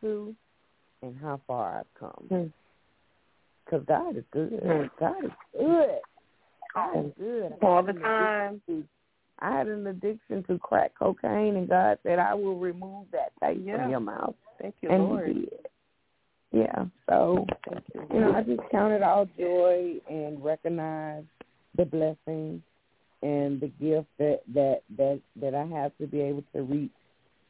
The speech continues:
Speaker 1: people in the community that aren't, you know, don't have a voice or don't have the support, and that's just it. And that's my, and I've always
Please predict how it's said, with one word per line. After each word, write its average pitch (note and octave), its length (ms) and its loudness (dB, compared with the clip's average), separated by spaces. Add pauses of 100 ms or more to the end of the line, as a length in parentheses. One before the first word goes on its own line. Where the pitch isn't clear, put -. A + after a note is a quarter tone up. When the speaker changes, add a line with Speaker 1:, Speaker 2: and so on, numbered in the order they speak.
(160)
Speaker 1:
people D#3+ 400 2
in D3 120 4
the C#3 80 0
community C#3+ 680 2
that C3 300 4 (180)
aren't, C3 320 -2 (680)
you F3 120 0
know, A#2+ 140 2
don't C3+ 240 0
have C#3 180 2
a C3+ 60 -2
voice B2+ 440 4
or B2 80 -2
don't B2 260 -2
have B2+ 220 0
the C#3 80 -4 (100)
support, B2 720 2
and G2 360 -2 (1600)
that's A#2+ 280 0
just F#3 140 0 (100)
it. - 260 0 (280)
And D#3+ 160 6
that's A3+ 180 4 (280)
my, G3+ 240 0 (220)
and G#3 120 -14
I've G#3+ 180 -12
always A3+ 380 -8